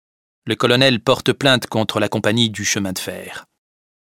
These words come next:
Deux semaines plus tard, la police découvre qu'Arsène Lupin a commis le vol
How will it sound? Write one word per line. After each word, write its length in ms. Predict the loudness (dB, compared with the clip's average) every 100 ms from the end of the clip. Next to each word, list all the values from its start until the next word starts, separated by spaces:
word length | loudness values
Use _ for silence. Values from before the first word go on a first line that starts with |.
| _ -10
Deux 220 | 0 2
semaines 320 | 4 2 0
plus 160 | -2 0
tard, 460 | 4 6 4 2 -4
la 160 | -2 0
police 280 | 2 2
découvre 480 | 0 0 0 2 0
qu'Arsène 440 | 0 -2 -2 -2 0
Lupin 400 | 0 2 0 2
a 100 | -2
commis 300 | 2 4 6
le 140 | 6 4
vol 480 | 4 4 2 -2